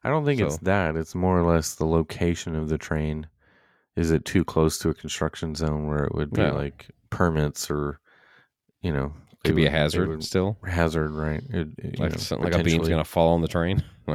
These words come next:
Speaker 1: Yeah, well, I mean, if they're constructing anything, you never know. Probably can't have it go through an active construction site, I would think.
Speaker 2: There might be some laws against that.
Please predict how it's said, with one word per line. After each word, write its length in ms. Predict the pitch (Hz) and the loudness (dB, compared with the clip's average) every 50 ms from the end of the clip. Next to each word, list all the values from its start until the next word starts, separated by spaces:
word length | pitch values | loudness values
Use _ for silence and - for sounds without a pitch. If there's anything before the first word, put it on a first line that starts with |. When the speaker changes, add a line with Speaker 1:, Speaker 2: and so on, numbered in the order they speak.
| - - | -6 -2
Speaker 1:
Yeah, 280 | - 117 123 127 123 113 | 2 4 4 4 4 2
well, 140 | 101 98 95 | 0 0 0
I 20 | |
mean, 220 | 92 95 95 92 90 | -2 -2 -2 -2 -4
if 100 | 87 - | -4 -4
they're 140 | 104 95 87 | -4 -4 -4
constructing 840 | - 92 87 82 - - - - 95 - - 90 85 85 82 - | -6 -10 -10 -10 -10 -10 -6 -6 -6 -6 -4 -6 -6 -6 -8 -10
anything, 460 | - 80 85 85 82 80 82 90 98 95 | -8 -6 -6 -4 -4 -6 -6 -8 -8 -8
you 80 | 87 | -6
never 220 | 85 92 87 82 78 | -6 -6 -6 -6 -6
know. 240 | 73 76 87 98 - _ _ _ _ _ _ _ _ _ - - - - - - - - - - - - - - - - - | -8 -8 -8 -10 -14 _ _ _ _ _ _ _ _ _ -8 -8 -8 -10 -20 -20 -18 -16 -14 -12 -12 -10 -10 -10 -12 -10 -2
Probably 220 | - 85 80 80 78 | 0 2 2 2 0
can't 280 | - 90 82 65 67 | 0 0 0 0 2
have 160 | 80 80 78 | 0 0 0
it 80 | 73 73 | 0 0
go 100 | 78 78 | -2 -2
through 280 | 76 - 78 78 76 76 | -2 -2 -2 0 0 0
an 60 | 76 | 0
active 360 | 78 78 73 - 76 73 - | -4 -6 -4 -6 -6 -6 -6
construction 500 | - 80 76 - - 80 76 - - 76 | -8 -10 -10 -6 -6 -6 -6 -6 -10 -12
site, 320 | - - - 73 78 90 | -8 -6 -4 -4 -2 -2
I 60 | 90 80 | -2 -4
would 160 | 76 76 - | -4 -4 -6
think. 260 | - 78 82 95 - _ _ _ _ _ _ _ _ _ - _ _ _ _ _ - - _ _ | -6 -8 -10 -10 -12 _ _ _ _ _ _ _ _ _ -20 _ _ _ _ _ -20 -20 _ _
Speaker 2:
There 140 | - 87 87 | -2 0 2
might 140 | 90 85 73 | 2 4 4
be 140 | 80 82 80 | 4 2 2
some 220 | 80 82 76 76 | 2 -2 0 2
laws 240 | 78 80 80 78 - | 2 2 2 2 0
against 240 | 78 78 78 - - | -4 -4 -4 -4 -6
that. 220 | - 69 - | -6 -6 -6